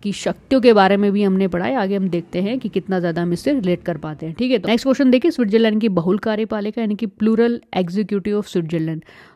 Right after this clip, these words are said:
तो सबसे पहले तो आपको स्विट्जरलैंड के बारे में मैंने, देखो, ये वाला टॉपिक आपको बता दिया था कि प्लूरल एग्जीक्यूटिव से रिलेटेड क्वेश्चन आता है और वहाँ पर एक होता है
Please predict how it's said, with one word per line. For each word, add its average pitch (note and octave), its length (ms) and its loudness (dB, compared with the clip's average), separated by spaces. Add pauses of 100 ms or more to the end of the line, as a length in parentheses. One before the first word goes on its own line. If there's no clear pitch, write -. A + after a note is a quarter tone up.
(120)
तो C#4 100 2
सबसे A3+ 360 0
पहले A3+ 260 2
तो B3+ 200 0
आपको G3+ 420 -4
स्विट्जरलैंड G3+ 680 0
के G#3+ 120 0
बारे F#3 240 0
में G3+ 120 0
मैंने, F#3+ 240 -2
देखो, F#3+ 280 -4
ये F#3+ 160 -2
वाला F#3+ 220 -2
टॉपिक F3 360 -4
आपको F3+ 240 -4
बता E3+ 280 -4
दिया E3+ 140 -6
था F#3 120 -8
कि G3+ 140 -8
प्लूरल G3+ 480 -2
एग्जीक्यूटिव F3+ 680 -6
से G3+ 160 -4
रिलेटेड F3 480 -8
क्वेश्चन F3+ 380 -10 (100)
आता E3+ 200 -8
है G3+ 120 -6 (500)
और G3 300 -2
वहाँ G3+ 420 -2
पर A#3 180 -2 (380)
एक G#3 140 -2
होता G3+ 240 0
है G#3+ 260 -4